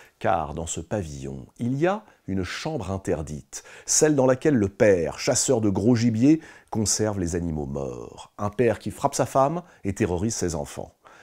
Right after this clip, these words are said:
Adeline Dieudonné réussit à transformer la noirceur du propos en véritable coup de poing grâce à une énergie incroyable. « Les histoires », écrit-elle, « elles servent à mettre dedans tout ce qui peut nous faire peur. Comme ça, on est sûr que ça n'arrive pas dans la vraie vie. »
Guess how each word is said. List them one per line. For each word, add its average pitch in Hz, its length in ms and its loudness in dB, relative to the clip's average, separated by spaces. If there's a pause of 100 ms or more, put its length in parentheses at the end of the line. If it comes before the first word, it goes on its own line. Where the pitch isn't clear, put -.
Adeline 131 300 2
Dieudonné 123 440 6
réussit 113 340 2
à 104 60 4
transformer 117 560 0
la 104 120 2
noirceur 135 600 2
du 98 140 -2
propos 165 400 2 (280)
en 104 120 4
véritable 131 580 4
coup - 220 0
de - 40 -4
poing 165 420 -2
grâce 143 460 -2
à 117 60 4
une 104 160 2
énergie 117 560 4 (400)
incroyable. « 90 720 0 (260)
Les 98 200 2
histoires », 101 580 -4
écrit-elle, « 117 560 -4 (380)
elles 87 140 -4
servent 98 280 -2
à 85 80 0
mettre 90 300 -4
dedans 87 320 -2
tout 143 240 -6
ce - 80 -10
qui - 140 -6
peut 110 180 -4
nous 101 140 -4
faire - 220 -12
peur. 67 380 -6
Comme 85 160 -6
ça, 117 220 -2 (540)
on 80 120 -6
est 80 80 -4
sûr - 220 -10
que - 60 -14
ça 71 80 -8
n'arrive 69 320 -10
pas 58 260 -8
dans 65 140 -10
la 65 120 -10
vraie 67 220 -12
vie. » - 380 -20